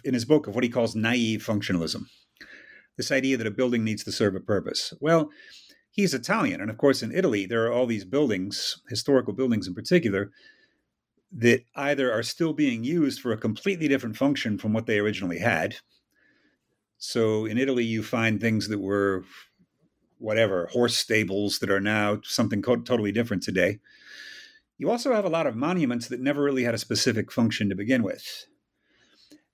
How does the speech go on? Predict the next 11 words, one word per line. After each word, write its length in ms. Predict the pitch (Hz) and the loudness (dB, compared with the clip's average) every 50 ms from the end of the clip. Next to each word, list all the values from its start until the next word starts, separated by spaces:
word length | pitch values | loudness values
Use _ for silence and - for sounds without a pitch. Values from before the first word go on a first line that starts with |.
| _ _ | _ _
And 160 | 160 135 123 - | -6 -4 -2 -2
so 120 | 147 135 | -2 -2
in 80 | 127 139 | 0 0
both 180 | 226 254 254 | 0 0 0
of 80 | 294 233 | 0 -2
those 180 | 165 123 117 | -2 -2 -2
cases, 540 | - - 190 233 214 - 120 110 110 110 - | -2 -2 0 0 0 -2 -2 -2 -2 -2 0
you 140 | 120 117 120 | 0 0 0
have 320 | 123 143 165 175 165 - | 0 0 2 2 2 0
something, 640 | - - - 143 131 135 - 127 120 117 123 117 113 - _ _ _ _ _ _ _ _ _ _ _ _ _ _ _ - | -2 0 2 2 2 2 0 0 0 0 0 -2 -6 -12 _ _ _ _ _ _ _ _ _ _ _ _ _ _ _ -16
uh, 300 | 165 - - - 135 | -14 -12 -6 -6 -6